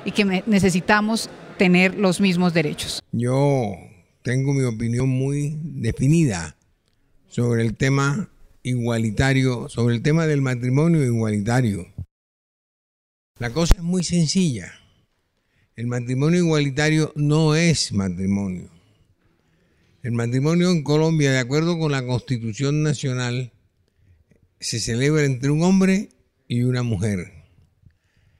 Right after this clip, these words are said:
Speaker 2: para, para procrear, para auxiliarse mutuamente,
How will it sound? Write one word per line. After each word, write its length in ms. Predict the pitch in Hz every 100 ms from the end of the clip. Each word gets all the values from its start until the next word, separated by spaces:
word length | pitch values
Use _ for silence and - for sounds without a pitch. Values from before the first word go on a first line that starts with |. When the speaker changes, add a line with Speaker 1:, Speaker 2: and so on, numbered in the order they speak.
| _ _ _
Speaker 2:
para, 320 | 120 117 117 - _ _ 90 80 _ _ _ _ _ _ _ _ 101
para 240 | 113 117
procrear, 840 | 104 120 107 127 143 160 214 190 147 _ _ _ - - - _ _ _ _ _ - -
para 280 | 120 120 120
auxiliarse 600 | 123 120 123 131 127 135
mutuamente, 1000 | 135 139 120 135 147 185 180 190 156